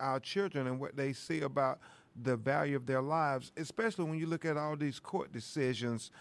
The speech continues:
The court is complicit in so many things. You know, race silence does not mean you're race neutral. You know, that means if you see an injustice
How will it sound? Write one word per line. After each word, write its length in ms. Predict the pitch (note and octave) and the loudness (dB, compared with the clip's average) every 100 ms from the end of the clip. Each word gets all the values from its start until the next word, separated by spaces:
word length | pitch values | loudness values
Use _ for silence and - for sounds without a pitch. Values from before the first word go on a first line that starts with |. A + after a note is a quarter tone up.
| - - - | -20 -20 -8
The 140 | D#3 D3 | -6 -4
court 440 | - A3 G#3 - _ _ E3+ | 2 4 4 2 _ _ -2
is 240 | D3+ A#2+ | 0 -2
complicit 720 | - - - G3+ F#3+ F#3+ E3 - | -2 -2 0 0 0 2 -2 -2
in 120 | A#2+ | -4
so 220 | - F#3+ | -2 -2
many 180 | F3 E3 | 0 -2
things. 520 | - E3+ D#3 D3 C3+ - - - - | -2 0 0 -2 -6 -14 -20 -12 0
You 160 | F#3 | 2
know, 280 | E3+ C#3+ C#3 - - | 4 2 -2 -10 -10
race 500 | D#3+ E3+ G3+ G3+ - | -2 4 4 4 0
silence 680 | - - F3+ F#3 D#3+ B2+ - | -8 2 4 4 2 -4 -4
does 320 | C#3+ D3 B2 | 0 0 0
not 300 | E3 F3+ D#2 | 0 0 -2
mean 460 | D#3+ D3+ D3+ D3+ C#3+ | -6 -4 -2 -4 -4
you're 360 | D3 C3+ C3+ | -4 -2 -4
race 560 | C3 D3 D3 D3+ - - - | -6 -6 -4 -4 -8 -18 -10
neutral. 560 | D3+ F3+ D3+ - C#2+ - _ _ _ _ _ - | 2 2 2 -2 -14 -14 _ _ _ _ _ 0
You 200 | E3+ D3+ | 2 4
know, 320 | C#3+ D3 - - - - | 2 0 -2 -12 -14 -6
that 320 | C3+ E3 D#3 | 2 2 4
means 340 | E3 D#3+ D3+ - | 2 2 0 -4
if 240 | C#3+ C#3+ F#3 | -4 -2 0
you 140 | G3+ | 0
see 220 | - A3 | 2 4
an 120 | G3+ | 4
injustice 760 | G3 F3 F3+ G3 - - C3 - | 4 2 4 2 2 -4 -6 -6